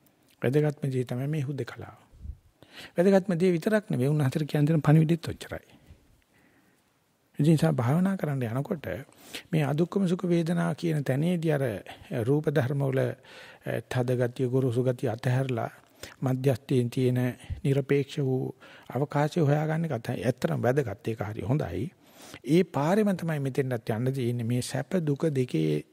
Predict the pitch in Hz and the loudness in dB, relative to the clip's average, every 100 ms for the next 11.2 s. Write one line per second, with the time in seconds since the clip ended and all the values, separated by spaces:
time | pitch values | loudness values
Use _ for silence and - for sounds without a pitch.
0 | 127 127 151 170 160 131 143 151 - - | -6 0 2 2 -2 0 0 -2 -4 -6
1 | 123 131 127 120 123 123 165 - - - | -2 0 0 -2 0 -2 -2 -6 -20 -12
2 | - 127 139 127 131 123 127 120 - 113 | -6 0 2 2 0 0 0 -2 -2 -4
3 | 90 80 73 - - _ - - - - | -4 -8 -10 -14 -16 _ -20 -18 -14 -14
4 | - - - _ _ - - - 139 151 | -14 -20 -20 _ _ -20 -20 -10 0 2
5 | 139 170 180 170 147 139 143 165 117 - | 6 6 6 6 2 0 -2 -4 -8 -8
6 | - 92 - - _ _ _ _ _ - | -14 -14 -16 -20 _ _ _ _ _ -20
7 | - - 151 160 170 170 156 147 143 135 | -10 2 4 6 4 4 0 -2 -4 -2
8 | 135 127 127 165 107 - - 92 - - | 0 0 -2 -4 -6 -6 -12 -12 -14 -20
9 | - - _ - - - 123 139 - 196 | -20 -20 _ -20 -20 -10 0 0 2 2
10 | 180 156 151 135 123 170 - 101 - 104 | 2 4 2 0 -4 -6 -6 -8 -8 -12
11 | - | -14